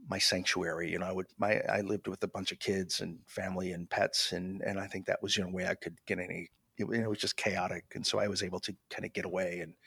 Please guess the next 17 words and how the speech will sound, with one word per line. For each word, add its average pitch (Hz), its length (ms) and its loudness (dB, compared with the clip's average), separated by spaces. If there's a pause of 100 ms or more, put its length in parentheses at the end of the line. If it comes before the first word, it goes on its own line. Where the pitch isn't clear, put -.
(640)
take 139 160 6
time 139 140 12
for 135 100 8
myself 110 380 10
to - 80 -4
draw. 98 400 4 (120)
And, 98 360 0
um, 95 300 -6 (320)
when 98 120 0
I 95 60 -4
could, 98 400 2
which - 180 -4
was 98 160 -4
rare, 90 300 -2 (180)
but - 100 0
I 98 80 0
did. 98 220 -4